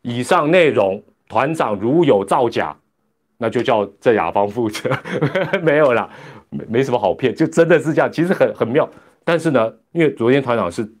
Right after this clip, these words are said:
再次见证这个他发功，你知道吗？于是我非常正经八百的跟郑雅芳讲说：“神童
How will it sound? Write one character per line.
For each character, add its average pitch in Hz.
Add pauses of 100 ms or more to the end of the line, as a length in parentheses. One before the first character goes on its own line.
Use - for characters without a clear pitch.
(180)
再 160
次 -
见 151
证 110
这 107
个 92 (380)
他 113
发 104
功， 101
你 82
知 73
道 80
吗？ 76 (380)
于 127
是 160 (440)
我 98
非 147
常 101 (220)
正 117
经 107
八 101
百 92
的 78
跟 95
郑 104
雅 82
芳 87
讲 73
说 82 (1000)
：“神 104
童 87